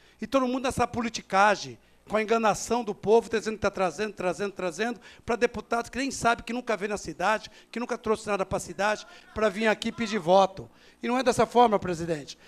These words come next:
O que nós temos sim, é o que eu falo, viu, Didi?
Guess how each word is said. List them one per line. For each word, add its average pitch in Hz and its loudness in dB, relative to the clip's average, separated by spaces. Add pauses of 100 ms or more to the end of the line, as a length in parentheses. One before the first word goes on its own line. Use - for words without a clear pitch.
O 190 -2
que 233 -2
nós 233 8
temos 226 4
sim, 240 -2 (200)
é 208 2
o 202 4
que 220 0
eu 208 6
falo, 208 4 (280)
viu, 214 2
Didi? 185 0